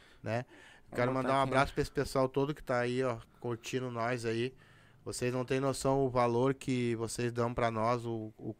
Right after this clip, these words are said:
Speaker 1: o quanto é importante vocês comentar, vocês gostar do programa,
Speaker 2: É
Speaker 1: se
Speaker 2: isso aí.
Speaker 1: inscreverem também. Vai vir mais artistas aqui, né? Mais pessoas que nem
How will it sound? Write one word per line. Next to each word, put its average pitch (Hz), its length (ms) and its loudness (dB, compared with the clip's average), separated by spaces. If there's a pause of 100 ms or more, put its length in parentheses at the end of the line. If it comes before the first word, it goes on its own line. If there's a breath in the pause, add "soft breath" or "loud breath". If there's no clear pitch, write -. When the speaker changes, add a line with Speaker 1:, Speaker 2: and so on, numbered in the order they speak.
(140)
Speaker 1:
o 110 160 -10
quanto 147 360 2
é 143 60 6
importante 143 720 2
vocês 123 340 -2
comentar, 120 640 0
vocês 113 340 -4
gostar 117 420 2
do 123 100 -6
programa, 117 560 -2 (320 loud breath)
Speaker 2:
É - 40 -12
Speaker 1:
se - 0 -
Speaker 2:
isso 95 60 -6
aí. 135 80 0
Speaker 1:
inscreverem 131 680 4
também. 120 460 0 (1200 loud breath)
Vai 120 200 4
vir 127 180 2
mais 135 300 4
artistas 139 600 0
aqui, 131 420 -2 (320)
né? 110 260 -6 (640 soft breath)
Mais 117 280 0
pessoas 123 460 2
que - 140 -6
nem 113 540 -6